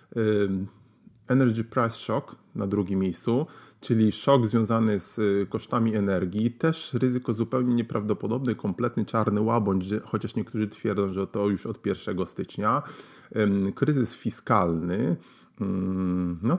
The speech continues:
ciekawe też. Księgowe mi ostatnio mówiły, że wprowadzono nowy program,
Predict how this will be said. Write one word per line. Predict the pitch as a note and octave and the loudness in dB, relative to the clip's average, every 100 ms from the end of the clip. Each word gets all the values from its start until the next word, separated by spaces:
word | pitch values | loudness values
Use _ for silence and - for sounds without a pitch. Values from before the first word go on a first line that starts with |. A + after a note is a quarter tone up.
| - | 0
ciekawe | A#2+ - F#2 E2 | -2 0 0 0
też. | D#2+ - - - - - - A2 | 0 0 0 -4 -18 -14 -6 -2
Księgowe | - A#2+ E3+ D#3+ | 2 6 6 6
mi | A#2+ A2+ | 4 4
ostatnio | - C#3 C#3 B2 | 0 -2 2 2
mówiły, | F#2+ F2 C3+ C#3 | 2 2 2 4
że | G#2+ | 2
wprowadzono | G#2+ - G#2 G2 G2+ B2 G#2 | 0 0 2 2 2 2 4
nowy | A#2+ G#2+ G#2 | 4 4 2
program, | G#2 A2+ A2+ A2+ A2+ | 2 2 4 2 2